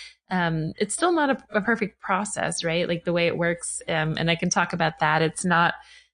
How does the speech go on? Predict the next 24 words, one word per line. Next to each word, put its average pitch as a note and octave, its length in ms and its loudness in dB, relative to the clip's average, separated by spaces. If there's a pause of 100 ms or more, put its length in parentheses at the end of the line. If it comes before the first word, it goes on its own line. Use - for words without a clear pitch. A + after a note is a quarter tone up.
um, E3 380 2
it's A3 160 0
not A3+ 160 4
a C#4 60 2
perfect G#3+ 280 -2
process. - 440 -2
It's D#3+ 140 -4
a F3 40 0
lot E3+ 180 0
of F3 120 -2
interpretation, E3+ 960 -2 (440)
and, E3+ 600 0 (240)
um, D3+ 600 -2 (180)
it's A3 180 0
interesting, B3+ 460 0
but - 220 0
yeah, F#3 240 2
I'm F3 180 2
absolutely F3+ 460 0
human. F3 460 0
You E3+ 120 0
know, D#3+ 80 2
as - 220 0
I, F3 240 0